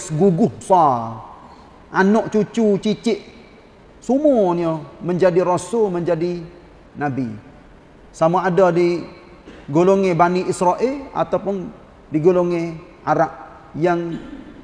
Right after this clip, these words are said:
lahirnya daripada Ismail, lepas tu terus pergi kepada Nabi Muhammad sallallahu alaihi wasallam.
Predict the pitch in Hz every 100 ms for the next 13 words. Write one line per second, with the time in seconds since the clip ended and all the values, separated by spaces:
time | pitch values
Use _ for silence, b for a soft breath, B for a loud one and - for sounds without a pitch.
0 | - - - 151 160 202 180 170 170 165
1 | 165 165 165 160 - - - 165 - 175
2 | 170 175 262 277 247 - 175 202 - -
3 | - - - 240 196 - - 156 165 156
4 | 160 165 160 - - - - - 147 156
5 | 165 165 170 170 165 - - 156 147 135
6 | 139 139 139 120 117 120 120